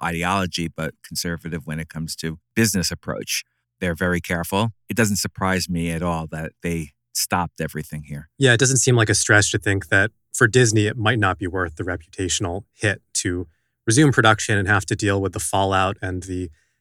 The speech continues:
Speaker 2: managing around the messaging of this movie as they put it out into theaters or to Hulu or wherever it was gonna go. Do you think there's a chance that this movie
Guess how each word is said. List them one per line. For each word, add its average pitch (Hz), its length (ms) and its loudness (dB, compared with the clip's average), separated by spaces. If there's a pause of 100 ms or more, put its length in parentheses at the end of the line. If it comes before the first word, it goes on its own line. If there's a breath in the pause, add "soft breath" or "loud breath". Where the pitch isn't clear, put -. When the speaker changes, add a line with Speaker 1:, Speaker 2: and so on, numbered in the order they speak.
(140)
Speaker 2:
managing 107 560 4
around 98 200 2
the 98 40 0
messaging 98 460 0
of 87 60 -6
this 101 160 -2
movie 92 420 -2
as 92 280 -2
they 92 300 -2 (480)
put 117 140 0
it 98 80 2
out 98 260 6
into 95 520 -2 (360)
theaters 95 500 4
or 95 220 -4
to 92 300 -4
Hulu 92 440 -2
or 92 200 -4
wherever 98 220 0
it 101 60 0
was 95 140 -2
gonna 95 160 -4
go. 90 380 0 (180)
Do 143 80 2
you 139 40 6
think 139 140 4
there's 127 140 6
a 120 60 0
chance 117 280 4
that 113 100 -2
this 117 140 0
movie 113 400 4